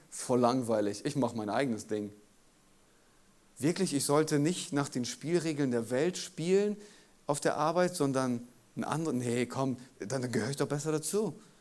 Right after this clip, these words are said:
Wir beginnen, den Glauben zu schenken und leben danach.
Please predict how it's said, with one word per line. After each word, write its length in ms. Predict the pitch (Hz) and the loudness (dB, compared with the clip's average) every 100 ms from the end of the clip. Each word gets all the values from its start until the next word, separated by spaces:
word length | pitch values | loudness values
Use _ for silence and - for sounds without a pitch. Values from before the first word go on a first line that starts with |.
| - - | -20 -4
Wir 160 | 147 | 0
beginnen, 600 | 147 135 175 185 190 180 - | 0 -2 0 0 0 -2 -2
den 160 | 143 | -2
Glauben 300 | 131 135 135 | 2 2 0
zu 120 | - | -6
schenken 300 | 117 123 113 | -8 -8 -6
und 120 | 113 107 | -6 0
leben 260 | 123 117 | 0 0
danach. 460 | 107 104 98 101 | -4 -6 -8 -10